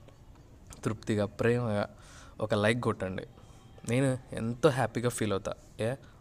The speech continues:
అందరూ హ్యాపీగా ఉండొచ్చు, నేను ఉండకూడదా? So, కొట్టండి అబ్బా. ఆ? ఓకే అండి. So, ఇక మనము నోటిఫికేషన్ గురించి క్లియర్గా తెలుసుకుందాం.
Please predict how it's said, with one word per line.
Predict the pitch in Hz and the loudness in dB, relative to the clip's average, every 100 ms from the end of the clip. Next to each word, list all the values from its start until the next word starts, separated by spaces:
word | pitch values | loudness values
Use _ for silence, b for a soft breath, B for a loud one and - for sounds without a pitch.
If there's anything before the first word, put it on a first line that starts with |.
| - | -8
అందరూ | 104 117 | -2 0
హ్యాపీగా | 117 107 110 104 | 2 0 0 -2
ఉండొచ్చు, | 98 95 | -2 -4
నేను | 101 101 | -4 0
ఉండకూడదా? | 107 110 104 170 B B B B | 0 2 0 -2 B B B B
So, | - | -8
కొట్టండి | - 104 113 120 117 | -2 -2 0 0 0
అబ్బా. | 101 95 95 104 B B - | 0 0 0 -4 B B -2
ఆ? | 190 202 B B B B B - | -2 -4 B B B B B 0
ఓకే | 147 151 | 2 2
అండి. | 117 110 - | 2 0 0
So, | - 127 | 0 2
ఇక | |
మనము | 120 117 117 113 113 113 B B B 117 | 2 0 2 2 2 0 B B B -2
నోటిఫికేషన్ | 123 - 117 110 - | -2 0 -2 -2 -2
గురించి | 104 104 101 | -4 -4 -6
క్లియర్గా | - 120 107 107 | -4 0 2 0
తెలుసుకుందాం. | 107 107 98 - 92 92 | 0 -2 -2 -6 -10 -10